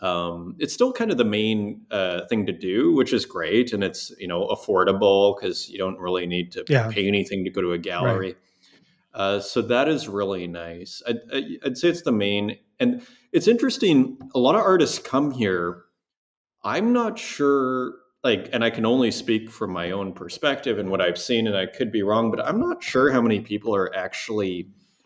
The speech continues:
Speaker 1: quote unquote, "making it."
Speaker 2: Mm.
Speaker 1: Like, I mean, there's this whole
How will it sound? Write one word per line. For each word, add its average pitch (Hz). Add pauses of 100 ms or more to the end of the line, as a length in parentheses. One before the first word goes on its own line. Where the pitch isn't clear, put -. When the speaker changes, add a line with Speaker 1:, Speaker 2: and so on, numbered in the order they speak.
(240)
Speaker 1:
quote 120
unquote, 104
"making 90
it." -
Speaker 2:
Mm. 123 (760)
Speaker 1:
Like, 107
I 113
mean, 110
there's 107
this 104
whole 139